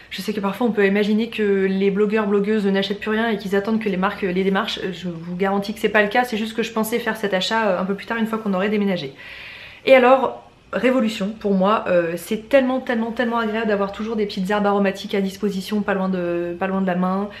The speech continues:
qui poussent en continu, c'est facile d'entretien, et cetera. Donc moi je vais vous parler de mon expérience avec, euh, ce potager d'intérieur-ci, et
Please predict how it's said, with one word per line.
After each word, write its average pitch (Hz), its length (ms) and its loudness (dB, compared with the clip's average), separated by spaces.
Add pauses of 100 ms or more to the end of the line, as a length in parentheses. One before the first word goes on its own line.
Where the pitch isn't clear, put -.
(180)
qui - 140 -8
poussent 226 240 -8
en 214 60 -2
continu, 214 680 2
c'est 220 160 -4
facile 208 280 -2
d'entretien, 202 380 -4
et 196 60 0
cetera. 202 420 -2
Donc 208 220 -2
moi 240 80 2
je 233 60 0
vais 233 40 0
vous 208 80 0
parler 214 220 2
de 220 40 4
mon 214 100 2
expérience 214 400 -2
avec, 185 300 -4
euh, 170 240 -6
ce - 280 -6
potager 233 480 0
d'intérieur-ci, 196 1000 -4
et 196 140 -8